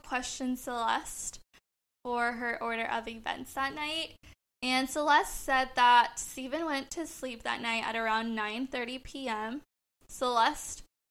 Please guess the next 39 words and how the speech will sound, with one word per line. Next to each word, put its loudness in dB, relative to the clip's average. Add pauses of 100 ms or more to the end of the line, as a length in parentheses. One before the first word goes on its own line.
(140)
went -2
to -4
the 2
lake -2
house 2
where -2
Jennifer -2
and 0
her -2
boyfriend -4
were -2
staying -8 (400)
just -2
to -4
check -4
in -2
on -2
the -8
couple. -6 (460)
This -4
was -4
about 4
a -2
forty-minute -6
drive. -4 (580)
And 0
on 0
the 0
way, 0 (200)
way 2
home, 0
she -6
stopped -2
for -8
gas. -4
She -8
checked -2
on -2
Steven, -6